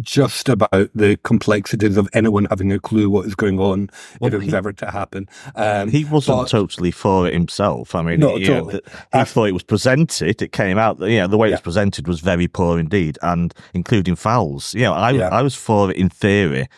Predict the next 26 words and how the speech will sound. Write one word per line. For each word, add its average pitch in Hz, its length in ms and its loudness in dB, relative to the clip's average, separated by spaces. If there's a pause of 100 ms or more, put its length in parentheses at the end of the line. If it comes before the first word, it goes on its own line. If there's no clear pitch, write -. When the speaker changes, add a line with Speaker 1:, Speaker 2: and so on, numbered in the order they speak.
(200)
Speaker 2:
for - 160 0
a 87 60 4
while 95 360 2
now, 73 300 -4 (140)
but - 200 -8
just - 220 0
for 85 100 -2
dissent, 98 540 0
'cause 80 120 -6
I 85 100 0
Speaker 1:
Yeah. 90 100 -4
Speaker 2:
think 73 360 -4 (260)
that's - 260 -2
an 117 100 2
issue 76 300 0
in 98 80 4
football - 360 0
that 87 120 0
needs 82 380 2
to 82 80 -4
be 85 160 2
stamped - 500 -4
out, 73 160 0
and 85 160 2
I 85 80 2
think - 480 0